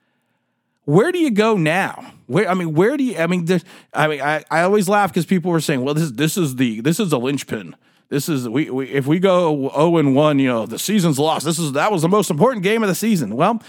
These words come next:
you know what now is gonna be the most important game of the season? We've said it a million times, week two. Week two in Arizona is now the most important game of the season 'cause you are now oh and one in your division. Every team in your division has won.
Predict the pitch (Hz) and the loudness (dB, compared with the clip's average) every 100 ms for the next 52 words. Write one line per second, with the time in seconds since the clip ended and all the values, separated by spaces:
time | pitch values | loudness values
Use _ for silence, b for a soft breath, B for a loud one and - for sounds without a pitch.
0 | B B B 139 196 214 165 165 165 240 | B B B 2 2 0 -2 0 0 0
1 | 233 240 220 233 226 240 214 185 247 226 | 0 -2 0 2 2 0 0 -2 -2 -2
2 | 233 202 277 220 190 226 220 202 214 208 | -2 -2 0 0 0 0 -2 0 0 0
3 | 226 262 160 143 190 - 233 320 - _ | 0 0 0 0 -2 0 0 0 -2 _
4 | _ _ _ _ _ _ _ _ _ _ | _ _ _ _ _ _ _ _ _ _
5 | _ _ - 196 220 269 285 277 254 247 | _ _ -4 -2 -2 -2 0 0 0 2
6 | 269 226 214 277 220 160 196 247 214 240 | 2 4 4 4 2 2 2 2 4 2
7 | 226 196 240 226 226 226 202 247 226 160 | 2 0 0 0 -4 -4 -4 -2 -2 0
8 | 190 175 156 B B 147 180 302 294 269 | 0 0 -4 B B 0 2 4 4 2
9 | 247 208 214 247 247 226 220 196 - - | 2 0 0 2 2 2 2 0 -6 0
10 | 208 262 254 226 208 220 214 208 180 196 | 2 4 2 2 2 2 2 0 0 0
11 | 180 156 139 165 180 190 190 175 b b | 0 -2 -2 -2 0 0 0 -4 b b
12 | b - 220 269 240 247 233 214 185 156 | b -2 0 0 -2 0 2 2 2 2
13 | 180 175 143 120 131 190 190 180 | 0 0 -2 -2 0 0 0 -4